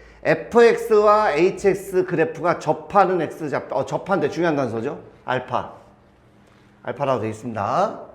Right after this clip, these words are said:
그러면 최고차항 계수는 일, 사니까 일단 첫 번째.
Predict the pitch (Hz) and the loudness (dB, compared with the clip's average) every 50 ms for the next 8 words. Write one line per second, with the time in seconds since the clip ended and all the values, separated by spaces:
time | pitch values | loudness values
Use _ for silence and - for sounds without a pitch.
0 | - _ _ _ _ _ _ _ _ _ _ - - 165 165 175 214 226 - 262 | -20 _ _ _ _ _ _ _ _ _ _ -6 -4 0 2 4 4 4 4 2
1 | 262 - - - - - - - _ - - 254 247 254 254 247 240 240 220 190 | 2 -2 -8 -12 -16 -20 -20 -20 _ 0 2 4 4 4 4 4 4 4 4 4
2 | 190 185 - 185 190 190 - 143 151 165 165 160 175 190 170 156 147 - 165 135 | 2 2 2 0 0 0 0 0 0 0 0 2 0 2 2 0 0 -2 -2 -2
3 | 127 - 139 135 - 185 180 - 180 160 127 - 135 113 117 135 160 190 196 | 0 0 -2 -4 -4 -8 -2 0 0 0 0 0 0 0 0 0 -2 -2 -4